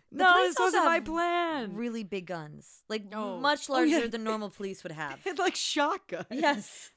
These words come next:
Speaker 2: I was like, "This is Atlantic City."
Speaker 3: Bazookas.
Speaker 2: <laughs> Yeah. And they're like, "Oh, fuck you." And so, like, it all gets caught on camera and everything. And, and, um, Gary Sinise, like, looks at Nick in one last attempt and is like, "Buddy, tell him.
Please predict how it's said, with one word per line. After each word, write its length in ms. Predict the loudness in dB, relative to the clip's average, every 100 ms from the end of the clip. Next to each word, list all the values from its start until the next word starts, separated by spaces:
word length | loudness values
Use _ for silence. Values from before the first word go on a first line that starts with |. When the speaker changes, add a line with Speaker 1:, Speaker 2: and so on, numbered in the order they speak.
| -10
Speaker 2:
I 40 |
was 80 | -4
like, 160 | -4 -2
"This 180 | -4
is 220 | -6 -8 -12 -8 -6
Atlantic 600 | -4 -2 0 0 -4 -6
City." 240 | -4 -2
Speaker 3:
Bazookas. 760 | 0 -2 -2 -4 -4 -6 -6 -4
Speaker 2:
<laughs> 40 |
Yeah. 80 | 0 0 2
And 600 | -2 -4 -6 -8 -10 -2
they're 120 | 0
like, 160 | 2 4
"Oh, 440 | 8 10 10 8
fuck 220 | 4 2 0
you." 320 | -2 -2 -4
And 160 | -6
so, 220 | -4 -2 -2
like, 280 | -4 -8 -8
it 160 | -2 0
all 160 | 0 -2
gets 180 | -6 -6
caught 380 | -2 0 0
on 160 | -2 -6
camera 340 | -10 -8 -8
and 80 | -8
everything. 440 | -8 -8 -10 -10 -10
And, 120 | -12 _ _ _ -12
and, 440 | -8 -8 -10 -10
um, 460 | -10 -8 -10 -14 -18 _ _ _ _ _ _ -6
Gary 180 | -4 -4
Sinise, 320 | -4 -8 -8
like, 160 | -10 -8
looks 240 | -8 -8
at 140 | -12
Nick 180 | -12 -12
in 140 | -12 -10
one 200 | -12 -8
last 320 | -8 -8 -12
attempt 400 | -16 -14 -14 -14
and 80 | -20
is 140 | -16
like, 160 | -16 -12
"Buddy, 340 | -8 -6 -8 -14
tell 360 | -10 -6 -6 -6
him. 260 | -8 -12